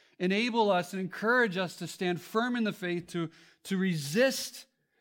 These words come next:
the roar of Satan, and to press on, firm in the faith,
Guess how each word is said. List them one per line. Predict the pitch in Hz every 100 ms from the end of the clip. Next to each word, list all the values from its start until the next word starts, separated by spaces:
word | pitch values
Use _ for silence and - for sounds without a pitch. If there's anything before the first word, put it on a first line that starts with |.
| _ 151
the | 185
roar | 185 196 208 226 233 233 214 - _ _ _
of | 170 175
Satan, | - 190 165 147 120 117 139 _ _ - _ _ _ _ _ _ _ _ _ _ _ _ _ _ _ _ _ _ _ _ _ _ _ _ _ _ _ _ _ -
and |
to | 143
press | - 214 220 214
on, | 196 160 135 147 175 _ _ _ _ _ _ _ _ - _ _ _ _ _ _ _ _ _
firm | - - 202 233 226
in | 214
the |
faith, | - 143 113 113